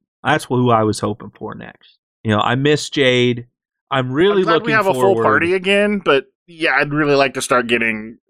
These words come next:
Speaker 2: some other people here.
Speaker 1: I'm really looking forward to the conversation between Hendrik and Jade,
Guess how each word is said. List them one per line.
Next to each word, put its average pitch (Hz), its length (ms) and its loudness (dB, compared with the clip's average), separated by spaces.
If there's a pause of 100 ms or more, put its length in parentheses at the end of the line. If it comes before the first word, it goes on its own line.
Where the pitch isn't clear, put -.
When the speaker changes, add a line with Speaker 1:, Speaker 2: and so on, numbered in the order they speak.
(100)
Speaker 2:
some 113 180 -4
other 101 160 0
people - 280 -8
here. - 240 -20
Speaker 1:
I'm 139 340 0
really 196 560 2
looking 117 420 -2
forward 104 720 0
to 107 640 0 (140)
the 110 220 0
conversation 110 760 0
between 101 240 0
Hendrik 123 440 0
and 101 140 -2
Jade, 90 440 -2